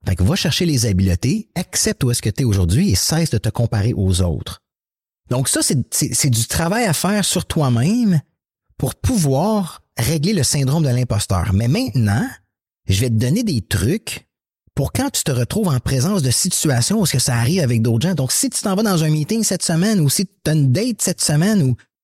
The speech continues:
ou, ou si tu vas dans, dans, dans un meeting d'affaires où tu vas rencontrer des clients, des prospects. Parce que moi, j'ai longtemps été comme ça.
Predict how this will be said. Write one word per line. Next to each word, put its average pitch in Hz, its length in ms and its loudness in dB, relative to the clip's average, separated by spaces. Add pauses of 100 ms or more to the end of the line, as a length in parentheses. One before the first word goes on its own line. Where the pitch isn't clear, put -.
(160)
ou, 139 260 -2
ou 147 120 2
si 220 220 -2
tu - 200 -2
vas 160 200 2
dans, 147 260 0
dans, 123 200 0
dans 123 300 0
un 127 80 2
meeting 165 360 2
d'affaires 175 560 0
où 135 140 2
tu - 180 -4
vas 139 140 2
rencontrer 151 400 0
des 165 140 0
clients, 165 340 0
des 160 100 0
prospects. 196 540 -2 (180)
Parce - 140 -2
que 170 80 -2
moi, 190 180 2
j'ai 180 140 2
longtemps 196 380 0
été 196 200 0
comme 131 200 0
ça. 226 340 -2